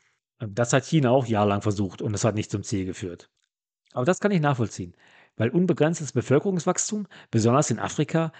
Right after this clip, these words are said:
ein sehr großes Problem werden wird, das aber nicht sehr bald angegangen werden wird, weil da viele Machtinteressen mitspielen.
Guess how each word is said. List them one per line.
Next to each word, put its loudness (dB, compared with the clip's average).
ein 2
sehr 4
großes 2
Problem 2
werden -2
wird, -2
das 0
aber 2
nicht -2
sehr 4
bald 2
angegangen 0
werden -2
wird, -2
weil 4
da 2
viele 2
Machtinteressen -2
mitspielen. -10